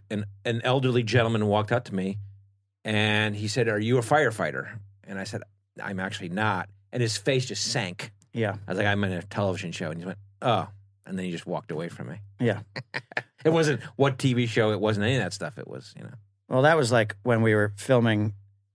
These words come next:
Speaker 2: uh, episode ten of season one, the
Speaker 1: Yeah.
Speaker 2: fire at the dispensary, and at the same time, those, the Woolsey fires were going on.
Speaker 1: Yeah, yeah.
Speaker 2: And we were filming, we happened to be filming the scene with the fire, with the, with the engine on the street.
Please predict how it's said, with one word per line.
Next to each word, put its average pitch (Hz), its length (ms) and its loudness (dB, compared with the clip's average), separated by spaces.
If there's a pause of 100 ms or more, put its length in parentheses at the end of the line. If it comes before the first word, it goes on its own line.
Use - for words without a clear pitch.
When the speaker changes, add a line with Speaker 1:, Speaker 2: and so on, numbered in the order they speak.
(300)
Speaker 2:
uh, 101 400 4 (960)
episode 127 600 4 (280)
ten 123 380 4
of 110 180 -2
season 117 340 2
one, 107 380 2
the 127 140 2
Speaker 1:
Yeah. 107 160 4
Speaker 2:
fire 120 120 6
at 113 60 2
the 120 60 -4
dispensary, 104 840 0
and 110 140 -4
at 104 60 -4
the 104 80 -10
same 117 220 2
time, 113 180 2
those, 104 180 0
the 107 140 0
Woolsey 123 320 6
fires 104 340 -2
were 107 60 -6
going 98 220 -6
on. 90 100 -8
Speaker 1:
Yeah, 110 260 2 (100)
yeah. 113 340 0
Speaker 2:
And 107 360 -2 (460)
we 135 140 4
were 120 80 6
filming, 139 440 4
we 117 100 2
happened 127 200 4
to 117 40 0
be 113 60 2
filming 113 300 0
the 104 40 -2
scene 117 240 0
with 104 120 -2
the 107 80 -6
fire, 113 500 2 (380)
with 113 80 -6
the, 117 180 -2
with 117 160 -4
the 120 100 2
engine 117 380 2 (460)
on 120 120 0
the 107 60 0
street. 120 440 0